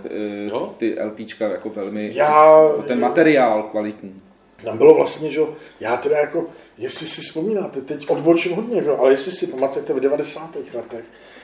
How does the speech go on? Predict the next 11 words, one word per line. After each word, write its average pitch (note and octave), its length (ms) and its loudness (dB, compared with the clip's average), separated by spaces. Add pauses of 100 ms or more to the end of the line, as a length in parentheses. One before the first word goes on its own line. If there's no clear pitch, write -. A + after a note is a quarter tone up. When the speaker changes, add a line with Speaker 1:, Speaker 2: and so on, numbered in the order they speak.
(120)
Speaker 3:
veliký D#3+ 400 -2
problém C3+ 560 0
v B2 40 0
Loděnicích, C3 880 2
v A2+ 100 -12
gramofonových C3 640 0
závodech A#2 440 -4
tehdejších A#2+ 600 -6
byl A2+ 160 -4
v A2 140 -12
tom, A#2+ 240 -4